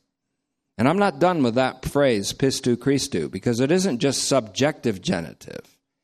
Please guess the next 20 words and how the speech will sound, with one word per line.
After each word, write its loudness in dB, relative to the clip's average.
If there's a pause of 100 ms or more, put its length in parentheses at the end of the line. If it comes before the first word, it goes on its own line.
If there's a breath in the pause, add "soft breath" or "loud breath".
(560 soft breath)
and 0
it 4
isn't 2
just 0
objective 0
genitive. -2 (260)
There's 2
a 0
third 2
genitive, 0
a -4
third 0
way. 0 (1120)
It's -2
called 2
the -2
plenary 0
genitive, -6 (1120)
in 0
which -2